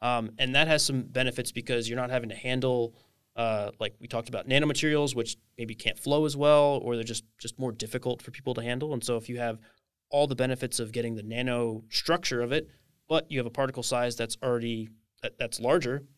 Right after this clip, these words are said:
you don't have to go through that spheroidization step. You don't have to do any of that, and you can just get the, get the benefits of the,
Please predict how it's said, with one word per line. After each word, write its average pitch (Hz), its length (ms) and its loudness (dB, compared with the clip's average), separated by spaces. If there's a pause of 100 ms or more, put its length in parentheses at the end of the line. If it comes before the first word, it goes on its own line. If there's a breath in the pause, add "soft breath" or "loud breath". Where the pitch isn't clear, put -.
you 120 60 -16
don't 135 100 0
have 131 80 -4
to 123 80 -6
go 120 120 -2
through 117 140 -8
that 110 160 -2
spheroidization 117 640 -4
step. 117 280 0
You - 60 -16
don't 113 100 -8
have 113 60 -18
to 120 80 -8
do 113 40 -6
any 110 100 -8
of 110 60 -8
that, 127 280 0
and 113 160 -6
you 110 80 -8
can 110 120 -10
just 107 200 -8
get 104 180 -8
the, - 180 -10 (280)
get 120 80 -14
the - 80 -18
benefits 113 360 -6
of 110 80 -8
the, 107 200 -8